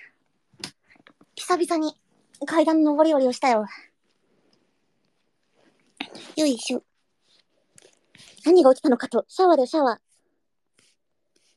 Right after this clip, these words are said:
実家をコンテンツ化。なんかお料理とかしてもいいけどね。さっきでもさ、いっ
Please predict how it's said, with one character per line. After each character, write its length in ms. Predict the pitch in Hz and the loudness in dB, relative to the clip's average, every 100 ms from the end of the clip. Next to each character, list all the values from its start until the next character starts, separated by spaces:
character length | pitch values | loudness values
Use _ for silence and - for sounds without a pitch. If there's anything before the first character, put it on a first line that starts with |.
| _ _ - | _ _ -10
実 100 | 269 - | -10 -2
家 100 | 330 | -2
を 80 | |
コ 140 | - 339 | 2 2
ン 80 | 302 | 4
テ 120 | 330 | 4
ン 100 | 392 | 2
ツ 80 | - | -2
化。 100 | 277 _ _ - _ _ - _ _ _ - | -20 _ _ -20 _ _ -20 _ _ _ -6
な 80 | 392 | 2
ん 20 | |
か 80 | 381 | 6
お 80 | |
料 60 | 370 659 | 6 6
理 60 | 523 | 4
と 80 | 381 | -4
か 80 | |
し 60 | 302 | -8
て 100 | 320 | -6
も 60 | 285 | -6
い 60 | |
い 20 | |
け 100 | 285 | -6
ど 60 | 247 | -12
ね。 120 | 226 | -12
さ 60 | 311 | -8
っ 40 | 571 | -2
き 80 | 403 | -2
で 80 | |
も 120 | 339 311 | -2 -6
さ、 160 | |
い 40 | |
っ 40 | 285 | -8